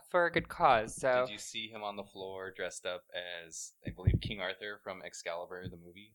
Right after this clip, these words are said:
Speaker 2: the eighties movie?
Speaker 1: I didn't. He dressed
Speaker 2: Oh.
Speaker 1: up as something else, too. I mean, he has a costume for every day of the week.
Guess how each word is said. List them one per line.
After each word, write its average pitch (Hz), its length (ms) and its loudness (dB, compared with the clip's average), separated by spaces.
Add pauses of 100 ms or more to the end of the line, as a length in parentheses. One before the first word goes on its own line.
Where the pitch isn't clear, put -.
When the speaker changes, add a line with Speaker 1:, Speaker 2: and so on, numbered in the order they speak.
Speaker 2:
the 87 80 -14
eighties 92 300 -12
movie? 113 320 -16 (580)
Speaker 1:
I 127 240 -8 (140)
didn't. 151 400 4
He 139 160 -6
dressed 202 280 4
Speaker 2:
Oh. 226 40 10
Speaker 1:
up 214 80 2
as 160 120 -4
something 143 320 -2
else, 123 360 2
too. 107 440 2 (720)
I 135 60 -2
mean, 147 140 -2
he 160 80 2
has 156 140 8
a 135 60 2
costume 131 500 6
for 123 140 0
every 113 160 -2
day 110 160 2
of 107 100 0
the 95 100 -2
week. 101 340 -4